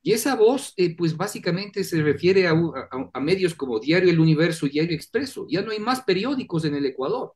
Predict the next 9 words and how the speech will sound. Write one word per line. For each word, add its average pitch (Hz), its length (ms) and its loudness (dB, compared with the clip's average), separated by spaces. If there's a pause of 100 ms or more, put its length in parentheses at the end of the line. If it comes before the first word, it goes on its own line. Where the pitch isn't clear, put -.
(380)
Lo 139 180 2
otro 220 220 0
es 220 80 -2
digital 175 720 -6 (840)
y, 165 220 0
pues, 160 540 2
eh, 113 500 0 (160)
existen, 202 680 -4
eh, 123 420 2